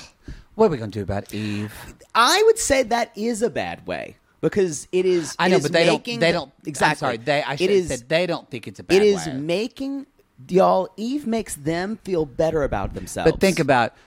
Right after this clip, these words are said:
Speaker 1: who does Aunt Jane and Mother Poodle talk about?
Speaker 2: <laughs> Oh, they,
Speaker 1: You know, they sit down
Speaker 2: they
Speaker 1: and she goes, "Oh,
Speaker 2: Oh, that's
Speaker 1: Mother
Speaker 2: true.
Speaker 1: Poodle, have you heard about what's her name?"
Speaker 2: <laughs> They do.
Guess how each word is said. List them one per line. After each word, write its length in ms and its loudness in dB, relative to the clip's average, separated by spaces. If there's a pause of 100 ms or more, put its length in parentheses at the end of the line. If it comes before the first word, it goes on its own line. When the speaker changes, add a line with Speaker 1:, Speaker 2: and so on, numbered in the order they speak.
Speaker 1:
who 280 4
does 300 0
Aunt 320 -4
Jane 380 -2
and 180 -4
Mother 240 -2
Poodle 560 -4
talk 240 -6
about? 320 -4 (160)
Speaker 2:
<laughs> 160 0 (360)
Oh, 60 -6
they, 320 0
Speaker 1:
You 80 4
know, 180 4
they 100 4
sit 180 2
down 120 4
Speaker 2:
they 420 -4
Speaker 1:
and 80 -4
she 100 -4
goes, 220 -4 (100)
"Oh, 300 0
Speaker 2:
Oh, 20 -20 (180)
that's 480 -8
Speaker 1:
Mother 220 2
Speaker 2:
true. 140 0 (100)
Speaker 1:
Poodle, 300 0
have 240 -12
you 140 -4
heard 280 2
about 340 -2
what's 220 0
her 80 0
name?" 440 -4
Speaker 2:
<laughs> 60 -6 (1160)
They 200 0
do. 280 -6